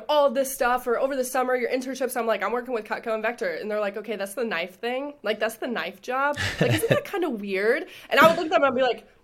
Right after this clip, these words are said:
Speaker 1: "Yeah, it might sound weird to you, but I love what I do. Like, I, I just don't care," you know? And so I used to be kinda insecure about it at first when people would ask me about it when I was, like, eighteen, nineteen, but now I'm just like,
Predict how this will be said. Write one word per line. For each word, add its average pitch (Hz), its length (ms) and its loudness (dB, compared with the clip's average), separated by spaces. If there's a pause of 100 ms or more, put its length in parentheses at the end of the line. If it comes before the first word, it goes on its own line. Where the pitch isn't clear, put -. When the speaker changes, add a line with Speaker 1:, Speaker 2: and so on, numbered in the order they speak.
(200)
Speaker 1:
"Yeah, 277 280 8
it 262 40 4
might 285 140 6
sound 311 220 2
weird 311 140 -2
to 262 40 -4
you, 277 140 -2
but 220 100 2
I 311 140 6
love 320 180 4
what 277 140 2
I 180 100 4
do. 180 180 -4
Like, 196 200 2
I, 233 220 8
I 285 40 6
just 339 160 -2
don't 294 220 6
care," 349 200 2
you 208 120 0
know? 220 180 2 (220)
And 269 100 0
so 339 100 0
I 330 40 0
used 302 320 2
to 427 80 4
be 254 320 -2 (260)
kinda 339 240 2
insecure 269 400 -2
about 269 220 4
it 254 100 0
at - 220 -6
first 214 440 -2
when 226 160 2
people 240 220 -4
would 233 100 2
ask 202 280 -4
me 233 60 2
about 226 180 2
it 220 60 -2
when 208 40 -4
I 202 40 0
was, 196 80 -4
like, 196 120 -6
eighteen, 220 320 -4
nineteen, 226 420 -4
but 220 140 2
now 196 160 0
I'm 254 160 2
just 247 220 -6
like, 202 300 -2